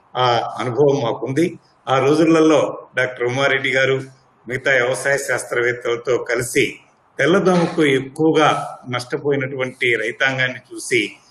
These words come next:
ఆ రోజు పొలాల్లోకి వెళ్ళి రైతులతోటి మేము కలవటం, అదేవిధంగా ఆ సందర్భంలో మన వరంగల్ ప్రాంతీయ పరిశోధనా స్థానం,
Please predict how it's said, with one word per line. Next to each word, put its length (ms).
ఆ 120
రోజు 240
పొలాల్లోకి 600
వెళ్ళి 260
రైతులతోటి 720
మేము 260
కలవటం, 440
అదేవిధంగా 600
ఆ 80
సందర్భంలో 720
మన 180
వరంగల్ 480
ప్రాంతీయ 440
పరిశోధనా 600
స్థానం, 460